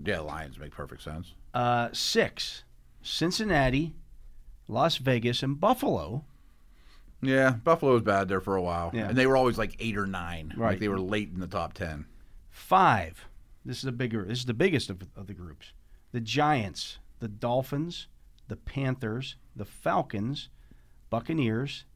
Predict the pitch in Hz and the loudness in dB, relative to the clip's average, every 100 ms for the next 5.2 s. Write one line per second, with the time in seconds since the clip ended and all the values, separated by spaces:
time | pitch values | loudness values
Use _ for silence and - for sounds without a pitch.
0 | - - - 131 117 123 156 175 - - | -20 -14 -2 -2 -2 -4 -6 -6 -16 -20
1 | - - - - - 110 107 - 131 135 | -20 -20 -20 -14 -4 -2 -2 0 0 2
2 | 143 143 135 135 113 - 147 - - - | 2 0 -2 -4 -2 -2 -2 -6 -10 -14
3 | - - - - - 92 92 90 - - | -16 -20 -20 -18 -8 -8 -8 -12 -20 -20
4 | - - - - - - - - - - | -20 -20 -20 -20 -20 -20 -20 -20 -20 -20
5 | - 143 | -8 -6